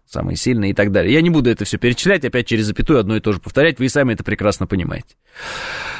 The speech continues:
А, а, «Миллион потеряли от ковида в России», пишет Ники. Э, не могу сказать вам, какие общие потери, я давно уже не слежу за этими цифрами, просто помню, что тысяча в день была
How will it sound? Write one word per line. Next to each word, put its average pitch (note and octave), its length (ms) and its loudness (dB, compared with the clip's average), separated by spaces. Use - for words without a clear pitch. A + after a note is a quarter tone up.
А, E3 320 4
а, E3 300 2
«Миллион F#3 420 4
потеряли A3 400 2
от D#3+ 140 0
ковида D3+ 340 2
в B2 40 2
России», B2+ 320 2
пишет - 300 -4
Ники. G2+ 340 2
Э, B2+ 380 6
не D3+ 140 4
могу G3 280 2
сказать D3+ 360 0
вам, B2+ 200 2
какие C#3 320 4
общие C#3 340 4
потери, F3 400 2
я C3+ 180 4
давно D3 260 4
уже A#2 140 0
не B2 80 2
слежу C3 280 2
за A#2+ 120 4
этими C3+ 240 2
цифрами, F3+ 440 2
просто F#3+ 280 2
помню, E3 280 2
что C3 140 -2
тысяча C#3 380 -2
в G#2+ 60 0
день B2 180 4
была F2+ 380 0